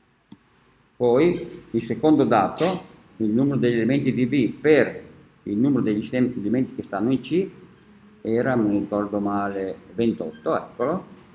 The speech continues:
E infine il numero degli elementi di A per il numero degli elementi di B era ottantaquattro.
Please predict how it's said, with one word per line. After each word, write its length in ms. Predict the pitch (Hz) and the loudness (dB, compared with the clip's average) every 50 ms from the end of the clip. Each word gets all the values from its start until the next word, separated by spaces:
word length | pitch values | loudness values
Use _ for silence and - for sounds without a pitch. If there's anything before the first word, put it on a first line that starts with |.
| - _ - _ _ _ _ _ _ _ _ _ _ _ _ _ _ _ _ _ _ _ _ _ _ _ _ _ _ _ _ _ _ _ _ _ _ _ _ - - | -20 _ -20 _ _ _ _ _ _ _ _ _ _ _ _ _ _ _ _ _ _ _ _ _ _ _ _ _ _ _ _ _ _ _ _ _ _ _ _ -14 -6
E 120 | - 113 | -4 -2
infine 440 | 127 123 - - 160 180 196 190 165 | -2 -2 -2 0 2 2 4 4 4
il 100 | 131 123 | 6 6
numero 200 | 131 160 160 143 | 6 6 6 4
degli 160 | 117 117 113 | 2 2 2
elementi 380 | 113 113 123 139 139 139 131 113 | 2 2 2 0 0 0 -2 -4
di 180 | 101 123 135 131 | -2 -2 0 2
A 140 | 123 107 92 - - - | 2 0 0 -4 -6 -2
per 420 | - 175 170 139 113 117 - - - - - - _ _ | 2 4 4 4 4 2 -2 -10 -16 -20 -20 -20 _ _
il 100 | - 107 | -10 -6
numero 300 | 104 107 120 135 120 107 | -2 0 0 0 0 0
degli 180 | 95 104 104 104 | 0 -2 -2 0
elementi 400 | 107 104 113 120 120 - 104 92 | 0 0 0 0 0 -2 -2 -2
di 120 | 92 120 | -2 -4
B 340 | 113 104 104 110 143 190 - - - - - - - - - - - - - - _ _ _ _ _ _ _ _ _ _ _ _ - | -2 0 0 0 0 -2 -4 -8 -16 -20 -20 -20 -20 -20 -20 -20 -20 -20 -20 -20 _ _ _ _ _ _ _ _ _ _ _ _ -10
era 720 | 123 120 120 123 131 135 135 139 139 139 143 143 143 151 - | -6 -4 -2 -2 -2 -2 -2 -2 0 0 -2 -2 -4 -6 -6
ottantaquattro. 840 | - 143 139 - 110 104 - 117 - - - - - - 104 107 101 | -8 -6 -4 -2 -4 -4 -4 -6 -10 -12 -16 -16 -12 -8 -8 -8 -8